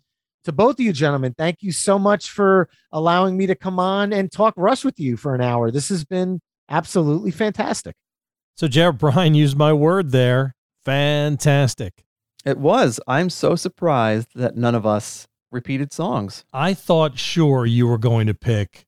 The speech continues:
Speaker 2: The Fountain of Lameth. When I put that on my list, I'm like, "Well, Jerry's gonna pick this too."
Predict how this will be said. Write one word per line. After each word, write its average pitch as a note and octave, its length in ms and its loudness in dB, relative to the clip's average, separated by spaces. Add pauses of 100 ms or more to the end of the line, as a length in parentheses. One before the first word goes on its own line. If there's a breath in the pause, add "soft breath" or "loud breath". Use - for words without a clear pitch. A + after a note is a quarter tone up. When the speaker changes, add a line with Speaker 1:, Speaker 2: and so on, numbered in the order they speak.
(120)
Speaker 2:
The G2 60 -8
Fountain A2 320 -2
of G2+ 140 -4
Lameth. G2 540 -4
When A#2+ 140 -6
I C3 140 0
put - 180 -2
that D#3 100 4
on C#3+ 80 4
my C3 80 2
list, A#2 260 -2
I'm B2 80 -2
like, C3+ 140 -6
"Well, G#3 60 -8
Jerry's F#3+ 360 -2
gonna G2+ 160 -4
pick - 200 -4
this - 200 -6
too." - 400 -10